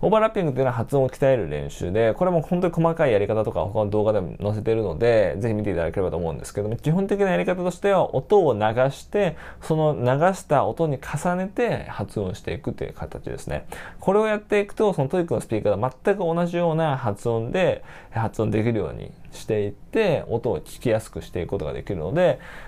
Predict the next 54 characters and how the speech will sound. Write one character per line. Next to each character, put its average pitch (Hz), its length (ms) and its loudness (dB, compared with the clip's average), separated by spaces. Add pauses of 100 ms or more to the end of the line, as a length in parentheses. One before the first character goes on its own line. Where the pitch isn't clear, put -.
ま 185 120 2
ず 170 140 0
音 131 540 2
声 165 160 0
の 127 100 2
と 117 120 -4
こ 131 100 2
ろ 127 80 4
で 110 60 0
詰 - 140 -6
ま 120 100 2
っ 117 40 -6
て - 80 -4
い 120 40 0
る 123 60 -2
方 160 300 0
は、 135 300 4
こ 110 160 0
こ 101 160 4
を 80 80 2
で 58 60 -4
す - 120 -10
ね、 107 120 2
発 104 260 -4
音 98 80 0
で 104 80 0
き - 20 -4
る 127 60 0
よ 107 60 2
う - 20 0
に 92 40 -4
し - 40 -12
て - 80 -2
い 80 60 -4
く 139 100 -4
っ - 20 -12
て - 80 -2
い - 0 -
う 170 40 2
の 147 40 0
が 127 60 -4
す - 80 -8
ご 95 60 -6
く - 80 -16
重 - 160 -6
要 60 60 -4
に 55 60 -6
な 78 80 -6
っ - 40 -10
て - 220 -10
い - 60 -10
き - 140 -10
ま - 120 -10
す。 - 320 -16